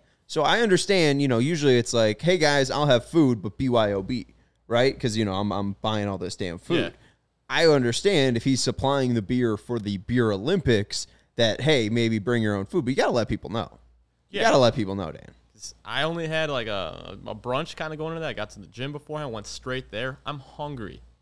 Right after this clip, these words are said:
Speaker 2: And I got these pretzel things, uh, some cheddar and sour cream ruffles,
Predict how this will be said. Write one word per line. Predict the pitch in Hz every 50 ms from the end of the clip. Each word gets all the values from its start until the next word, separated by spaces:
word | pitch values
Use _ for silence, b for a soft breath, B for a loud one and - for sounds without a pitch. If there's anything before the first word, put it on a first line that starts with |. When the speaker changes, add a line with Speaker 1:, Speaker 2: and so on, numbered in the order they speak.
| _ _ _ _ _ -
Speaker 2:
And | - 107
I | 107 107 110
got | 107 107 107 104 101 - - - _ _ _ _ _ _ _ _ _ _ _ _ _ _ -
these | 104 110 104 -
pretzel | _ - 123 127 - - 147 -
things, | - 147 147 151 160 170 - - - -
uh, | 80 82 82 69 64 - -
some | - - 117 98
cheddar | - - - 123 123 127
and | 123 -
sour | - - 131 127 117 117
cream | - - 123 120 117 113
ruffles, | 117 123 - - 143 139 139 131 - - -